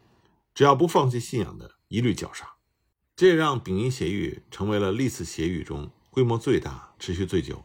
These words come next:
死亡人数最多的。要知道，之前的辛酉协议只有三百多人殉教，乙亥协议两百多人殉教，丙午协议只有金大建以下九人殉教，而这一次呢，是接近上万人。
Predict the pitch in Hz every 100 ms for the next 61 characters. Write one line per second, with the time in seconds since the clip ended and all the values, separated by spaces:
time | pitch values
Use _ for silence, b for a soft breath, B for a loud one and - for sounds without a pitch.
0 | _ - 80 78 73 73 - 69 69 67
1 | 67 - _ _ _ _ _ _ _ _
2 | 185 180 180 143 - 165 - 98 110 101
3 | - 135 95 - - 82 78 - - 120
4 | 80 - 139 95 - 76 - - - -
5 | - _ _ _ _ _ _ 98 104 123
6 | - 76 78 71 - 92 110 85 69 67
7 | - - - - _ _ _ _ _ 139
8 | 151 87 - - 87 - _ _ - 123
9 | 123 78 - - 131 135 110 117 82 -
10 | - 82 - - 67 53 82 78 65 -
11 | _ _ _ _ 127 175 127 95 - 87
12 | - - _ - 87 113 113 101 90 -
13 | - - 87 78 -